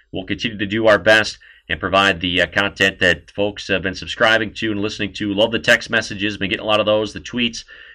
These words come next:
uh, and even some emails, uh, for those that have been finding us. Uh, thanks for doing so. Make sure you, uh, send it out, share the link, uh, social media, whatever you can do, and let others know Big Z Sports Pod is the, uh, the sports pod you should pick up here for twenty twenty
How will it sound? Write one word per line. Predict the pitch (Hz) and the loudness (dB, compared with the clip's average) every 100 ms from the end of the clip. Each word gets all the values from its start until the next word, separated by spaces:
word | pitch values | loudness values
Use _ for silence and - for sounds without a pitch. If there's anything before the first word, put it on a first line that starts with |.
| - | -2
uh, | 87 87 92 | 2 2 2
and | 113 | -2
even | 113 117 | -8 -8
some | - | -6
emails, | 113 101 90 85 - _ _ - - 80 | -2 2 2 0 -6 _ _ -20 -6 0
uh, | 82 85 | 2 2
for | 90 | 0
those | 98 98 | -4 -2
that | 90 | -2
have | |
been | 90 | -2
finding | - 104 101 98 | 2 2 2 0
us. | 95 - - - - | -2 -8 -18 -12 -2
Uh, | 85 85 123 | 0 2 4
thanks | 139 | 2
for | 131 | 2
doing | 120 135 123 | 0 2 2
so. | 131 127 123 | 4 4 4
Make | 110 | 0
sure | - 120 | -2 0
you, | 110 | 4
uh, | 107 107 104 104 | 6 8 6 2
send | 101 - 135 131 | -8 2 2 4
it | |
out, | 127 127 120 | 4 2 0
share | - 127 131 | 0 2 2
the | 123 | 4
link, | 123 131 - 113 | 2 0 -2 2
uh, | 107 | 2
social | - 127 120 120 | 2 -2 -2 -4
media, | 123 | -4
whatever | 113 117 117 | 0 0 -2
you | 107 | -4
can | 101 | -2
do, | 123 156 143 - - - - | 4 4 4 -6 -20 -16 -8
and | 92 | -2
let | 104 | 2
others | 110 104 95 | 2 2 0
know | 104 98 | 0 2
Big | 104 95 | 0 -2
Z | 104 | -4
Sports | 98 110 107 | -4 -6 -8
Pod | - 98 95 - - - - | -4 0 0 -2 -18 -14 -2
is | 85 87 82 | 2 2 0
the, | 87 85 85 | -6 -4 0
uh, | 85 82 | 2 2
the | 82 | -2
sports | - 104 - | -6 -6 -2
pod | 95 90 | 0 0
you | 85 | -2
should | - - | -6 -4
pick | 101 - | -4 0
up | 101 87 | 0 0
here | 95 85 | 0 0
for | 80 80 | -2 -12
twenty | - 101 95 | -8 -6 -6
twenty | - 107 95 80 | -4 0 0 0